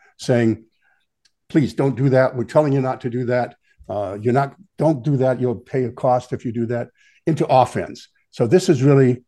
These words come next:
the escalation is from a defensive posture. We don't want this war to widen into more of a offensive posture, saying, "Well, we have to do it, but we are making clear this"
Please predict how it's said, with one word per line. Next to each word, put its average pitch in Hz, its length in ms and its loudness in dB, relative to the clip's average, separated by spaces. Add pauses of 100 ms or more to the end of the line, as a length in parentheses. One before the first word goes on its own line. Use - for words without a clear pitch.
(100)
the 135 100 4
escalation 143 760 4 (380)
is 139 120 -4
from 123 180 0
a 120 40 2
defensive 143 600 -2
posture. 123 600 -2 (640)
We 156 220 2
don't 147 280 2
want 123 280 0
this 120 240 -4
war 117 220 -2
to 120 120 -8
widen 123 640 -2 (520)
into 143 280 -4
more 123 240 0
of 110 100 -2
a 113 160 -4 (280)
offensive 123 680 -4
posture, 104 600 -8 (220)
saying, 120 300 2
"Well, 131 360 2
we 123 140 2
have 120 200 4
to 120 80 -4
do 147 180 4
it, 143 120 0 (440)
but - 160 2
we 139 120 2 (100)
are 123 100 2
making 160 380 0
clear 135 360 -2
this" 113 460 -8